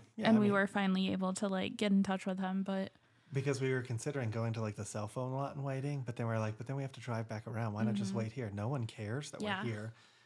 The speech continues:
Speaker 1: Uh, they absolutely ignored us, a hundred percent, even when we got the thing. Like, Nacy got the free, well, it wasn't free. It was a twenty dollar a day transponder or whatever, twenty dollars a trip
Speaker 2: Yeah.
Speaker 1: transponder. Um,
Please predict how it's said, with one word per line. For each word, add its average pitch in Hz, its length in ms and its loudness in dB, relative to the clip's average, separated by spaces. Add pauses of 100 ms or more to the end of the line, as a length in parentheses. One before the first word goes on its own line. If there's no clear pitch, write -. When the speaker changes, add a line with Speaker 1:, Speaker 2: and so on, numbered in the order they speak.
(160)
Speaker 1:
Uh, 104 160 -2
they 135 300 -2 (160)
absolutely 117 520 0
ignored 104 400 2
us, 147 320 -2 (240)
a 107 60 -4
hundred 120 280 2
percent, 107 340 -2
even 113 180 2
when 113 80 2
we 110 80 2
got 156 180 -4
the 131 80 -10
thing. 127 240 -2 (360)
Like, 113 180 2
Nacy 123 420 2
got 113 240 0
the 110 80 -4
free, 113 300 -2 (180)
well, 104 240 -2
it - 20 -2
wasn't 104 240 -6
free. - 140 -8
It - 80 -12
was 110 80 -10
a 110 60 -6
twenty 104 240 -2
dollar 101 240 -2
a 98 40 -6
day 101 140 -6
transponder 101 520 -8
or 98 80 -6
whatever, 101 180 -6
twenty 110 240 -2
dollars 101 300 -4
a 101 40 -10
trip - 340 -8
Speaker 2:
Yeah. 104 160 0
Speaker 1:
transponder. 117 380 -2 (480)
Um, 110 420 0